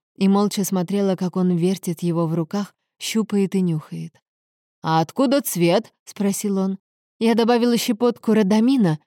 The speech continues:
и хинолинового желтого, чтобы получился нежно-персиковый». Калелла кивнул. «А про качество что скажешь?» «Хорошо пенится, как я и думала», сказала она.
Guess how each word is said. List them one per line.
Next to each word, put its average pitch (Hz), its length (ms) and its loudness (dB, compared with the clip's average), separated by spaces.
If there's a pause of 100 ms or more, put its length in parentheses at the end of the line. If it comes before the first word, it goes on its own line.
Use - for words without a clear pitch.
(140)
и 226 100 2
хинолинового 233 800 2
желтого, 180 600 0 (160)
чтобы 233 300 0
получился 247 580 0
нежно-персиковый». 214 1120 -2 (880)
Калелла 165 440 0
кивнул. 160 520 -4 (480)
«А 165 140 -6
про 196 200 2
качество 196 540 -2
что 214 220 0
скажешь?» 220 560 0 (500)
«Хорошо 247 380 0
пенится, 226 500 0
как 208 220 -2
я 220 100 4
и 226 100 2
думала», 185 540 0
сказала 160 520 -4
она. 156 340 -6